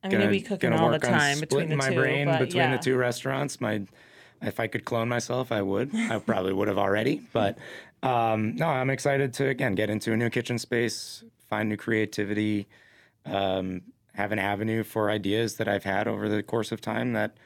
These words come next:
Speaker 2: might not fit on the Homestead menu, but would fit excellent on our menu over at Tellus. Um,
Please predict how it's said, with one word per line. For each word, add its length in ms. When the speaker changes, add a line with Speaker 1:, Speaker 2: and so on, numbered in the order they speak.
Speaker 2:
might 200
not 220
fit 180
on 280
the 160
Homestead 400
menu, 320
but 140
would 140
fit 220
excellent 580
on 160
our 140
menu 360
over 180
at 80
Tellus. 420
Um, 600